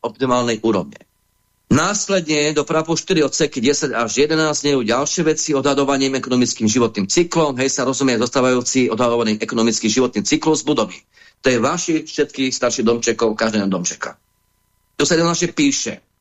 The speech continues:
„Na postup podľa odseku deväť sa použije rámec plánovacej metodiky podľa osobitného predpisu päť A, pardon, tri A, a parametre, ktoré ovplyvňujú výpočet, najmä vplyv klimatických podmienok, vrátanie potenciálu globálneho otepľovania počas životného cyklu budovy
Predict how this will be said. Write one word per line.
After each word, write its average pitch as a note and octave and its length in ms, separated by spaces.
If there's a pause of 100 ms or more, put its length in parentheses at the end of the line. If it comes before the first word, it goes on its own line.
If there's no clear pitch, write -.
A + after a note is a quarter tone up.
(240)
„Na C#3+ 160
postup A3 400
podľa E3+ 320
odseku F3+ 320
deväť D3+ 320
sa E3 160
použije E3+ 400
rámec D#3 400
plánovacej D3 560
metodiky B2 560
podľa C#3 480
osobitného C3+ 400
predpisu C3 800
päť F#3+ 240
A, G#2+ 320
pardon, G#2 480 (400)
tri B2+ 240
A, G#2+ 320 (520)
a B2+ 160
parametre, F3 480
ktoré F3 320
ovplyvňujú F3+ 320
výpočet, E3 480
najmä C#3+ 400
vplyv D#3 400
klimatických D#3 480
podmienok, C#3 400
vrátanie C3+ 560
potenciálu C3+ 480
globálneho A#2+ 400
otepľovania A2 560 (320)
počas F3+ 320
životného F3 400
cyklu F3 400
budovy A#2+ 400